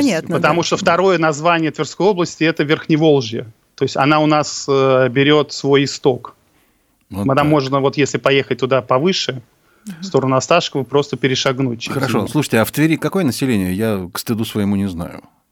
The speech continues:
Speaker 3: Сколько живет граждан Российской Федерации в городе Тверь?
Speaker 2: В Твери живет четыреста двадцать пять тысяч человек.
Speaker 3: Почти полмиллиона.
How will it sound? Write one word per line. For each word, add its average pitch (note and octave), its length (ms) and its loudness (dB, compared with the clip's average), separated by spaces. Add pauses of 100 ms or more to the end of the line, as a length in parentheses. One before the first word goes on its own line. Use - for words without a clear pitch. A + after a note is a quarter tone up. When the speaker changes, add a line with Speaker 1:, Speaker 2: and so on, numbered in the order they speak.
Speaker 3:
Сколько B2 360 -6
живет F#2+ 380 -4
граждан F2+ 720 -4 (160)
Российской G2+ 400 -6
Федерации A2+ 380 -4
в E2+ 40 -8
городе F2+ 280 -6
Тверь? - 200 -18 (160)
Speaker 2:
В - 120 -10
Твери F3 300 4
живет D#3+ 280 2
четыреста - 480 -2
двадцать C3+ 380 0
пять C#3 180 0
тысяч B2+ 260 -6
человек. A#2 560 -2 (220)
Speaker 3:
Почти - 240 -10
полмиллиона. C#3+ 600 0